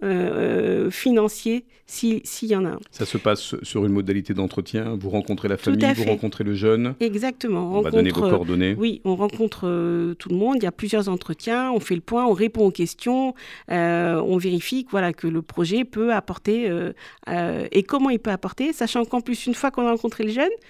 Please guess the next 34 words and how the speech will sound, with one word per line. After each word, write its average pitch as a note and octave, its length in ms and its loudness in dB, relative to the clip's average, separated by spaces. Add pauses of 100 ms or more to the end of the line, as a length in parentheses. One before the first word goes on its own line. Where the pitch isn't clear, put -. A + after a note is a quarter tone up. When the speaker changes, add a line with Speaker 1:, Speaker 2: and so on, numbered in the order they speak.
(380)
Speaker 1:
que D#4 320 6
ces C#4 260 0
éléments C4+ 360 4
sont A#3 440 4
validés, A3+ 720 2
tant B3+ 160 -2
au A#3+ 100 2
niveau G#3+ 280 0
de F#3+ 160 -10
son F#3+ 300 2
envie, A#3 500 2
de, F#3+ 220 -4 (280)
au G#3+ 60 6
niveau G#3 220 4
financier, G#3 580 0 (260)
qu'il G3+ 100 -2
y G3+ 40 6
a G#3 40 8
une A3+ 60 6
partie B3+ 320 0
pour C4 220 0
nous D#4+ 160 6
dans C4 100 2
laquelle C4 320 2
le B3 120 0
projet, D4+ 640 0
le G#3 140 2
programme D4+ 520 2
va B3 80 2
être - 180 -2
adapté C4+ 400 2
à C#4+ 60 4
ses C#4 140 0
besoins. A#3 340 0